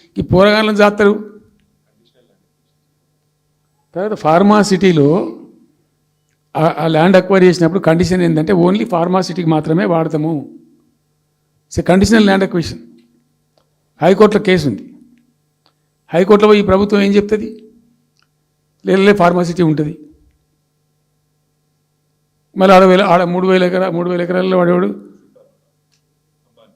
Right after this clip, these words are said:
అంబానా? స-, సల్మాన్ ఖానా? ఆ, ఎవడో వంతారనో బొంతారనో పెడతారు.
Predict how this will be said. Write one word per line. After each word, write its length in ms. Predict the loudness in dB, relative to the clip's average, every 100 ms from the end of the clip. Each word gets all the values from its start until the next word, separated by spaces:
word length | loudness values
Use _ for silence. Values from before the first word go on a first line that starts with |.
| _ _ _ _ -6
అంబానా? 420 | -2 -2 -4 -8
స-, 200 | -12 -8
సల్మాన్ 340 | -6 -2 -2 0
ఖానా? 280 | -2 -4 -10 -18 -20 -20 -20 _ _ -20 _ _ _ -20 -20 -20 -20 -20 -20 -10
ఆ, 160 | -2 2
ఎవడో 200 | 4 6
వంతారనో 520 | 4 4 2 0 0
బొంతారనో 400 | 0 0 0 0
పెడతారు. 440 | -2 -2 -4 -8